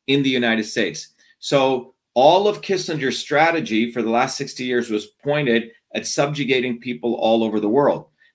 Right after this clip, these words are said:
That same strategy now is coming back to the United States to subjugate the working people of the United States. That's what's going on. And the center point of that is right there, the Kennedy School,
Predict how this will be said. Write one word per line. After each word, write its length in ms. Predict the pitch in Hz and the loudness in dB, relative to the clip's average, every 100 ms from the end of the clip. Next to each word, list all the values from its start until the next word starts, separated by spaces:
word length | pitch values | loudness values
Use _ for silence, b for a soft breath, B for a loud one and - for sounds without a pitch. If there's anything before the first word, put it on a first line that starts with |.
| _ | _
That 180 | 123 - | 0 2
same 340 | - 156 196 | 0 0 0
strategy 680 | 160 - 156 156 170 - 131 | -6 0 2 2 0 -2 -2
now 200 | 123 120 | 0 0
is 100 | 117 - | 0 -4
coming 220 | 131 123 110 | -4 -2 0
back 220 | 113 - | -2 -4
to 60 | |
the 140 | 110 107 | -2 -2
United 180 | 107 104 | -2 -4
States 360 | - 143 - - b _ | 2 2 2 -6 b _
to 80 | 113 | -4
subjugate 640 | - 135 135 127 117 117 | 0 0 0 0 2 2
the 140 | 110 104 | 0 -2
working 260 | 117 120 117 | -2 -4 -4
people 260 | 110 107 | -4 -4
of 60 | 98 | -2
the 120 | 101 | -2
United 180 | 98 95 | -2 -4
States. 500 | - 98 - - - _ _ _ _ _ _ - | -4 -4 -4 -10 -12 _ _ _ _ _ _ 0
That's 220 | 165 208 | 0 0
what's 240 | 190 175 | -2 0
going 180 | 156 147 | 2 2
on. 300 | 135 82 - b b _ 120 | 0 -2 -8 b b _ 2
And 380 | 131 131 120 _ | 2 2 -4 _
the 100 | 117 | -2
center 460 | - - 208 226 - | 2 4 4 4 0
point 300 | - 143 127 | -2 0 0
of 100 | 110 | 2
that 420 | 113 131 156 - _ _ _ _ _ _ _ | 4 4 2 -8 _ _ _ _ _ _ _
is 160 | - 113 | -6 4
right 260 | 151 185 | 4 4
there, 180 | 156 156 | 2 0
the 180 | 139 123 | 0 -4
Kennedy 280 | 135 131 120 | -2 0 -2
School, 540 | - 107 95 85 - | -4 -4 -4 -6 -12